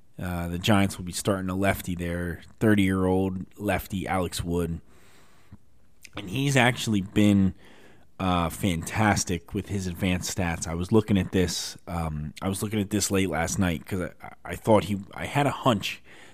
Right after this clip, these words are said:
that he was doing pretty well. Um, and he is. He's doing very well. He's got one of the best expected E R As in, in baseball right now. A two point five percent walk rate, which is wonderful.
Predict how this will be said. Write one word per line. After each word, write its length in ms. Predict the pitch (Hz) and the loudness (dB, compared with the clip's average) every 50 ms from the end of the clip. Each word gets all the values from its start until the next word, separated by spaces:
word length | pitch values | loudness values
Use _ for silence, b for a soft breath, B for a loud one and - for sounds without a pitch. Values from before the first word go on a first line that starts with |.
| B B | B B
that 120 | B 98 95 | B 0 2
he 100 | 113 120 | 4 4
was 140 | 113 107 101 | 4 4 6
doing 260 | - 117 107 101 98 | 8 8 8 8 6
pretty 220 | - - 110 101 | 4 4 4 4
well. 340 | 90 85 85 76 78 76 - - B B B B B B B B B B B | 2 0 -2 -2 -4 -6 -10 -14 B B B B B B B B B B B
Um, 380 | - 80 85 85 85 82 82 - - - | -8 -6 -4 -4 -4 -4 -6 -10 -8 -2
and 120 | - 113 | 2 4
he 140 | 117 110 87 | 4 4 4
is. 260 | 71 71 - - - - - - - - - | 2 -4 -10 -14 -16 -16 -20 -20 -20 -16 -10
He's 140 | - 107 104 | -6 -2 2
doing 240 | 107 110 104 98 95 | 4 4 4 4 4
very 220 | 101 95 90 82 | 2 2 2 0
well. 280 | 76 71 67 65 69 - - B B B B B B | -2 -4 -8 -10 -10 -14 -16 B B B B B B
He's 180 | B 98 92 98 | B -6 -2 0
got 160 | 104 95 98 | 2 2 4
one 120 | 98 98 | 4 2
of 80 | 98 92 | 2 0
the 60 | 95 | -2
best 420 | 90 98 95 98 101 - - - 107 | 0 0 2 2 2 2 0 -4 -4
expected 500 | - - - - 107 104 - - 107 107 | -4 -2 2 4 4 4 4 2 2 4
E 100 | 104 104 | 6 6
R 200 | 101 101 101 101 | 6 4 4 4
As 640 | 101 101 101 101 101 101 98 95 90 - - - - - | 4 4 4 4 4 2 2 -2 -4 -8 -10 -12 -12 -4
in, 340 | - 110 107 101 98 95 98 - - - - | 0 2 2 4 2 0 -2 -6 -12 -8 -2
in 460 | 110 107 107 104 98 98 95 90 85 - - - - | 0 2 2 2 2 2 0 -2 -4 -8 -14 -8 -2
baseball 520 | - 101 107 117 - - - 113 113 117 | 2 2 4 2 2 0 0 2 4 4
right 200 | 123 113 113 110 | 4 2 0 0
now. 400 | 110 107 107 107 107 107 104 104 - B B B B B B B B B B | 0 0 0 0 0 -2 -2 -4 -6 B B B B B B B B B B
A 40 | - - - | -16 -10 -2
two 200 | - 135 127 117 | 2 2 4 4
point 260 | - 127 113 101 - | 4 0 0 0 -2
five 300 | - 98 98 107 107 - | -2 0 0 0 0 -2
percent 380 | - - - - 90 82 - | -4 -6 -4 -4 -4 -4 -4
walk 340 | - 87 92 92 90 - - | -4 -2 0 0 -2 -2 -2
rate, 300 | 107 107 110 113 - - | -2 0 0 -2 -4 -8
which 200 | 76 80 - - | -14 -16 -14 -12
is 300 | 87 85 92 107 113 107 101 92 | -12 -12 -12 -12 -14 -14 -14 -10
wonderful. 560 | 90 85 90 95 104 101 - - 104 104 107 | -6 -4 -2 -2 -2 -2 -2 -2 -2 -2 -2